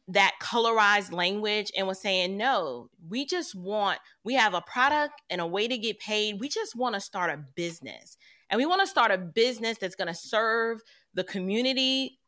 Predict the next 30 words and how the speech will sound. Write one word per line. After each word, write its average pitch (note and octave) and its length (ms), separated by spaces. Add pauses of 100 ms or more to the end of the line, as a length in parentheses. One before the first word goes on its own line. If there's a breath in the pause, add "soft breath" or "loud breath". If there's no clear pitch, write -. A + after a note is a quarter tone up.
(120)
that F#3+ 280
we're F#3 280
in. A#3 480 (340 loud breath)
And A#3+ 100
we C4+ 80
just, F4+ 280 (140)
we A#3 160
just E4 200
wanna B3+ 340 (100)
provide G3+ 340
a E3+ 40
legacy A#3 680
and, F#3 200
and, F3 240
and F3 160
create G#3 440
income B3 480
for F3 180
our E3 140
family." E3 360 (340 loud breath)
Once G#4 300
we A#4+ 320
abandoned, C#4 640
a-, G3+ 420
and A3 120
I'm C4 120
not C#4 200
trying A3 320
to - 200
offend G#3 600